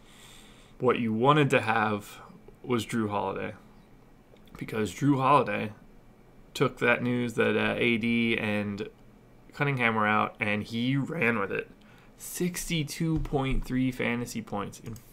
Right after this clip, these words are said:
forty-one minutes. I didn't even look at the box score yet. Every, every time I looked back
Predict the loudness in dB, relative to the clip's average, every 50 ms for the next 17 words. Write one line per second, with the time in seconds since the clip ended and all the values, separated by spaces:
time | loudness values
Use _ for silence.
0 | -20 -14 -4 0 2 4 4 4 4 2 2 0 0 -2 -2 0 0 0 0 0
1 | -2 -2 -2 -2 -2 -2 -2 -4 -6 -10 -8 -8 -4 -2 -2 -2 0 0 -2 0
2 | 0 -2 -2 -2 -4 -4 -6 -8 -6 -4 -2 -2 -2 -2 -2 -6 -8 -8 -6 -6
3 | -6 -6 -6 -8 -8 -10 -14 -18 -16 -16 -16 -14 -16 -16 -18 -16 -4 -2 -2 -2
4 | -2 -4 -8 -8 -6 -6 -6 -6 -8 -10 -14 -16 -16 -18 -18 -18 -18 -18 -18 -20
5 | -20 -20 -20 -20 -20 -20 -20 -20 -20 -20 -20 -20 -20 -20 -20 -20 -20 -20 -20 -20
6 | -18 -16 -16 -16 -12 -6 -4 -2 -2 -2 -2 -2 0 0 0 0 0 0 0 2
7 | 2 4 4 4 2 0 -2 -2 0 2 2 2 2 0 -2 -4 -10 -14 -14